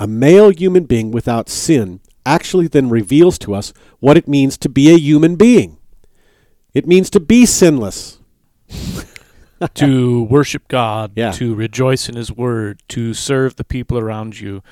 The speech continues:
Speaker 2: to do the things we pray in the post-communion collect, you know, faith towards God and fervent love towards one another.
Speaker 1: Right. So if, if I can twist the phrase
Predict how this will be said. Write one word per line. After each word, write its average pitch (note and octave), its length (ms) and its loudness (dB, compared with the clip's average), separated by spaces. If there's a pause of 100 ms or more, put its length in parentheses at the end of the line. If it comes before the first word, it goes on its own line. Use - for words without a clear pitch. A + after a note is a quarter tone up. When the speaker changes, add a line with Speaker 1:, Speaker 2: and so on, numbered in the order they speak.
(340)
Speaker 2:
to B2 120 -10
do D3 160 0
the B2+ 120 -6
things C#3 280 -6
we A#2 120 -6
pray B2+ 420 -4
in A#2 300 -12
the A2 240 -10
post-communion A#2+ 960 -6
collect, - 580 -10
you G#2 60 -16
know, A2 260 -16 (320)
faith C3 320 -4
towards B2+ 240 -4
God A#2+ 360 -10
and G#2+ 120 -12
fervent A#2+ 260 -8
love A#2 220 -6
towards A#2 300 -10
one A2 100 -8
another. C3+ 320 -14 (140)
Speaker 1:
Right. F2 280 -12 (480)
So D#3 220 4
if, D3+ 140 4
if D3 160 -2
I C#3 60 2
can A#2+ 240 -2
twist - 380 0
the A#2+ 80 -2
phrase F#2 640 -6